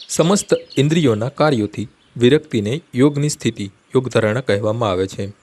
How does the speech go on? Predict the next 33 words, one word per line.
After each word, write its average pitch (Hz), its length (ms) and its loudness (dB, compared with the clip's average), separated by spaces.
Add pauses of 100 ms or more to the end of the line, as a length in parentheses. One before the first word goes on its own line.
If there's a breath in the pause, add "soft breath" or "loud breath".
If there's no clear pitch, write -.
(500 soft breath)
ઇન્દ્રિયોના 104 440 2
બધા 113 240 4
દ્વારો 113 360 4 (260)
બંધ 110 140 0
કરવા 110 400 2 (220)
તથા 117 280 -2
મનને 101 380 -4
હૃદયમાં 101 540 -2 (280)
અને 135 120 0
પ્રાણને 120 500 0 (240)
મસ્તકના 135 400 -4
શિખર - 320 -6
પર 101 240 -4 (680)
અર્થાત 113 460 -4 (100)
બ્રહ્મરંધ્રામાં 113 960 -2
કેન્દ્રિત 117 340 -4
કરીને 123 320 -2
મનુષ્ય 113 480 -6 (720)
પોતાને 110 400 -6 (500)
યોગમાં 135 440 -2
પ્રસ્થાપિત 110 500 -8
કરે 92 220 -6
છે. - 180 -14 (760 loud breath)
અહીં 165 160 0
સૂચવ્યા 170 380 0
પ્રમાણે 143 400 -2
યોગ 113 240 2
અભ્યાસ 127 340 -2
કરવા 147 220 0
માટે 151 220 -2
વ્યક્તિએ 107 460 -4
સર્વપ્રથમ 117 600 -4
યોગ 123 140 -2